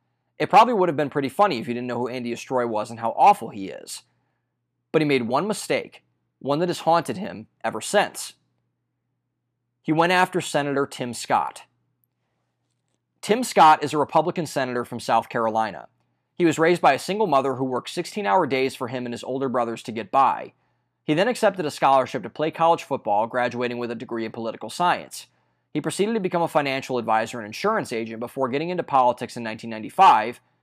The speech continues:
becoming a full-time senator for his home state in twenty sixteen. Tim Scott is also a black man. He's one of only three African Americans in the Senate, the only to serve in both houses of Congress,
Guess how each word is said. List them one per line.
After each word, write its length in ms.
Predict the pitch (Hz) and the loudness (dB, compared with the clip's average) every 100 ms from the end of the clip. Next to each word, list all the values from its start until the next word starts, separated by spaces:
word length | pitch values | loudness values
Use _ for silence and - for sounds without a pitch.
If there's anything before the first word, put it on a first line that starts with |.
| - | -6
becoming 280 | 151 143 131 | -4 -4 -6
a 60 | |
full-time 460 | - 175 185 208 190 | -6 -8 -2 -2 -2
senator 400 | - 135 120 117 | -2 -4 -4 -6
for 180 | - 117 | -6 -8
his 120 | 110 | -6
home 200 | 156 180 | -6 -6
state 420 | - 139 120 113 _ - | -6 -4 -4 -6 _ -14
in 120 | 127 | -12
twenty 220 | - 117 | -8 -10
sixteen. 560 | 117 107 - 131 78 - _ _ _ _ _ _ _ _ _ _ _ _ _ _ _ _ | -10 -12 -8 -8 -10 -20 _ _ _ _ _ _ _ _ _ _ _ _ _ _ _ _
Tim 180 | - 240 | 0 0
Scott 460 | - 185 139 - _ - | 4 6 6 4 _ -4
is 120 | 139 | 0
also 300 | 127 - 123 | 0 0 -2
a 60 | |
black 360 | 117 143 135 - | 4 6 6 2
man. 320 | 98 62 58 _ _ _ _ _ | -12 -12 -18 _ _ _ _ _
He's 200 | - 160 | 0 0
one 100 | 151 | 2
of 100 | 147 127 | 0 -2
only 240 | 165 226 | -2 -2
three 260 | 220 156 160 | -2 -2 2
African 380 | 143 147 143 151 | 2 0 -4 -4
Americans 480 | 131 127 123 123 | 0 0 0 -6
in 60 | 113 | -8
the 60 | 117 | -10
Senate, 440 | - 107 101 - _ _ | -8 -6 -8 -12 _ _
the 100 | - | -2
only 220 | - 170 208 | 0 0 -2
to 80 | |
serve 260 | - 160 139 | 0 0 0
in 80 | 127 | 0
both 200 | 127 120 | -2 0
houses 280 | 127 113 123 | -2 -2 -8
of 120 | 131 | -6
Congress, 580 | 123 107 101 101 - | -4 -4 -6 -10 -12